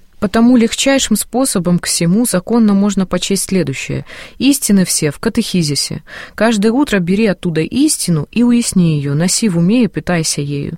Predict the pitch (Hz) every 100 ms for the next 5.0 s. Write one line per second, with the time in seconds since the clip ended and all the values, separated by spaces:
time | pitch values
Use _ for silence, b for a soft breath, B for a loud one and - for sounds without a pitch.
0 | - - 190 180 156 240 220 - 151 170
1 | - 165 175 - 135 147 B B B 151
2 | 190 233 160 160 190 175 156 160 - 156
3 | B B - 285 285 220 180 247 220 190
4 | 214 175 160 143 - 180 - 269 -